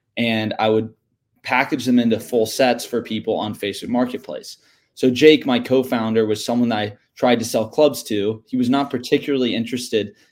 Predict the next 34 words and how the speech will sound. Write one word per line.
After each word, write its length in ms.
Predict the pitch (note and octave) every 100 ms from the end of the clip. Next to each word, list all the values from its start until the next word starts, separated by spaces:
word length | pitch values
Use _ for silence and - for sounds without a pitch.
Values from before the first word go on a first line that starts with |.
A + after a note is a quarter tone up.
| -
in 140 | A2
playing 320 | A2+ B2 G#2+
golf, 400 | A2 B2+ A2 A2 -
but 120 | A2+
he 120 | A#2+
was 100 | A#2+
very 260 | A#2+ C#3 C#3
interested 480 | C3 B2+ B2 A#2+ G#2+
in, 200 | G2+ F2
in 100 | A2
the 80 | G2+
business 400 | G#2+ G2+ G2+ -
itself. 460 | D#2+ G2 E2 - -
And 100 | G2+
so, 300 | - A2 G2+ _ _ _ -
um, 380 | A2+ G2+ D2 - _ _ _ _ _
the, 280 | B2+ A#2 B2
the 140 | A#2 A2+
business 520 | C3+ C#3+ C#3+ B2 -
was 160 | A2
formed 480 | - - C#3+ D3+ C#3+
around 340 | B2+ B2 B2+ B2+
this 180 | A#2+ B2
idea 440 | A2 G#2+ C3+ B2
of 340 | A#2 A2+ G#2 _ _ _
packaging 600 | - B2 B2 B2+ B2+ A#2+
full 240 | A2+ C3 B2+
sets 340 | - B2 A#2+
for 160 | - A2+
people 560 | - G#2+ G2+ G2+ F#2+ - _ -
and 140 | A2
curating 580 | - C#3+ C3+ A#2+ A2+ A2+
full 160 | A2+
sets 560 | A2 - A2 G#2 - -